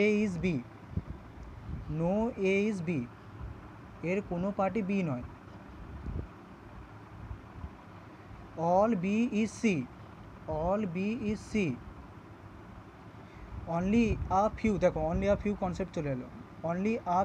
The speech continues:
few C is D, মানে কিছু part, সি এর কিছু part যেটা ডি, সি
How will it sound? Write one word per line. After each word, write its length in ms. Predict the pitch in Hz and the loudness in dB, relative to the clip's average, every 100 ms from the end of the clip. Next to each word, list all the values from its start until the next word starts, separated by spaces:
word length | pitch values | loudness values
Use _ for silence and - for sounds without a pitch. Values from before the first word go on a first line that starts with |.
| - | 2
few 140 | 202 220 | 0 0
C 120 | - 220 233 226 | 0 2 2 2
is 80 | 190 165 | 2 2
D, 20 | 127 - - - - - | 0 -2 -14 -16 -10 -4
মানে 160 | 160 175 175 | -2 -2 -2
কিছু 200 | 185 - 240 - | -4 0 0 4
part, 260 | 208 220 214 | 6 6 4
সি 100 | - 202 | 0 4
এর 100 | 214 - | 4 2
কিছু 160 | 190 220 | -2 0
part 140 | 226 185 | 0 2
যেটা 160 | 185 190 165 | 2 2 2
ডি, 120 | 190 220 254 - - - - - - - - - - - - | 2 2 -2 -10 -14 -14 -12 -12 -12 -14 -16 -16 -14 -14 -14
সি 120 | - | -2